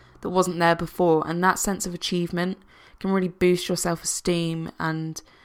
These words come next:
just keep you going, really. I think it's really important to make goals and work towards something. And that doesn't necessarily mean a career goal or, um,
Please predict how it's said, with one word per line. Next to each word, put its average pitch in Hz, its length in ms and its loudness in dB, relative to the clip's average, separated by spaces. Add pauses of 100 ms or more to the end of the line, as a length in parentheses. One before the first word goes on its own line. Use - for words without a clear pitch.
(340)
just - 220 -2
keep - 260 0
you 247 100 4
going, 196 540 6
really. 165 340 0
I 175 120 -2
think 196 320 -2
it's - 180 -4
really 208 200 2
important 190 480 -2
to - 100 -6
make 165 260 -6
goals 165 480 -2 (360)
and 156 460 -6 (680)
work 180 540 4
towards 165 800 -6
something. 180 680 -2 (320)
And 190 120 2
that 220 140 2
doesn't 190 220 -4
necessarily 175 500 -2
mean 170 460 -4 (160)
a 170 60 -4
career 175 440 0
goal 208 600 6 (640)
or, 165 680 6 (520)
um, 165 580 4